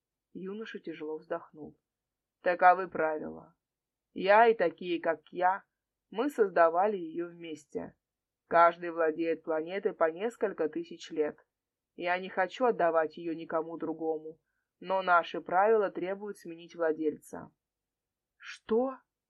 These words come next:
прошептала Наташа. «Ты?»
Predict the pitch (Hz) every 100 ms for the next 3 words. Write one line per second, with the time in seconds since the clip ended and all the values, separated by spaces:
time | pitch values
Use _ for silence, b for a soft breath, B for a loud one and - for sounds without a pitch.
0 | _ _ - 202 220 - 202 190 185 185
1 | 180 - 180 170 _ _ _ _ _ -
2 | 247 247 233